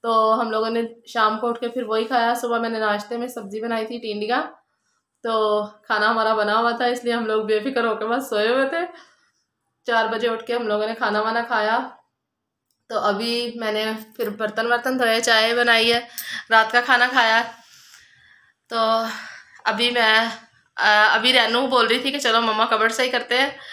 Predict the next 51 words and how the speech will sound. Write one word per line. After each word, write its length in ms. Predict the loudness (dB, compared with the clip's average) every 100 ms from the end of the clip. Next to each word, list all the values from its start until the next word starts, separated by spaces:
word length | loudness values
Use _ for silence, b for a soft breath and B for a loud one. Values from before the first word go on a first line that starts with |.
| B B
तो 60 | 0
मैं 160 | 2 2
उसको 160 | 2
बोल 120 | 2
रही 120 | 2 2
थी, 60 |
"नहीं, 160 | 2 4
रहने 220 | 4 4
दो, 140 | 2
कल 200 | 2 2
करेंगे।" 420 | 2 2 2 2 2 0 B B B B 0
अ, 200 | 2 2
तो 240 | 0 2 4 4 4 0 -6 -18 _ _ _ -8 0
रैनू 240 | 2 2
बोलती, 320 | -2 -4 -4
"नहीं, 180 | -2 -2
अभी 120 | 0
कर 160 | 0 0
लेते 260 | 0 0
हैं, 120 | 0 2
फारिग 280 | 2 2
बैठे 300 | 2 0 2
हैं।" 200 | 0 0 B B B -8
तो 60 | -2
अभी 100 | 2
रैनू 240 | 2 2
कर 180 | -2 -2
रही 120 | 0
है 80 | 0
कबर्ड 360 | 0 0 -2 -4 -16 _ _ _ _ _
सही, 360 | 0 2 2 -2 B B B -2
तो 80 |
मैं 100 | 2
आपको 240 | 2 2 -4
दिखाती 460 | -2 -2 -2 -2
हूँ। 120 | -2 -4
और 360 | -8 _ -2
ये 120 | 0
देखें, 200 | 0 -2 -2
हमारी 200 | -2 -2
कबर्ड 280 | -4 -4
का 120 | 0 4
हाल 220 | 4 2
काफ़ी 320 | 0 -2 -2
ख़राब 320 | 2 2 2
हुआ 100 | -2
हुआ 140 | -2 -4
था। 200 | -8 -14 b b b b -6
रैनू, 180 | -2 2
हाय 180 | 2 2
करो। 180 | 0